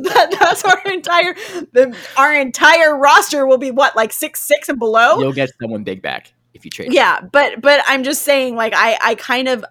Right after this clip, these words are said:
Speaker 1: in order to make some kind of move here to bring a little more firepower for Dame, it feels like we're so limited on what we can do. We don't have a lot of big pieces to do that with. And so, but, but I say that to say, I,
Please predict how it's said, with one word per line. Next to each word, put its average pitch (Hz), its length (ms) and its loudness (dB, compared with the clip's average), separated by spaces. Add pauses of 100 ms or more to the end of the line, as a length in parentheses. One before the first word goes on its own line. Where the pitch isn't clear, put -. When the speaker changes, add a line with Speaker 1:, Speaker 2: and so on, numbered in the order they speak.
(120)
Speaker 1:
in 240 120 -10
order 262 320 -4
to 262 160 -12
make 220 360 -8
some 214 300 -8
kind 208 300 -6
of 180 120 -8
move 196 360 -8
here 160 320 -10
to 180 160 -12
bring 202 320 -10
a 208 60 -6
little 202 260 -4
more 180 400 -6
firepower 180 720 -4
for 175 160 -8
Dame, 185 480 -8 (400)
it 214 220 -6
feels 262 400 -2
like 226 240 -2
we're 208 160 -6
so 220 600 -4
limited 202 760 -8
on 170 160 -8
what 185 160 -8
we 196 100 -12
can 185 180 -14
do. 220 160 -12
We 208 140 -12
don't 202 180 -12 (120)
have 262 180 0
a 262 60 -6
lot 180 260 -2
of 180 180 -10
big 202 260 -2
pieces 202 420 -12
to 175 120 -16
do 233 200 -10
that 127 240 -8
with. 120 180 -14 (100)
And 226 140 -6
so, 226 420 -4 (380)
but, 294 240 0
but 294 100 0
I 269 120 2
say 339 240 -6
that 311 160 -2
to 233 100 -14
say, 247 400 -4 (100)
I, 226 220 2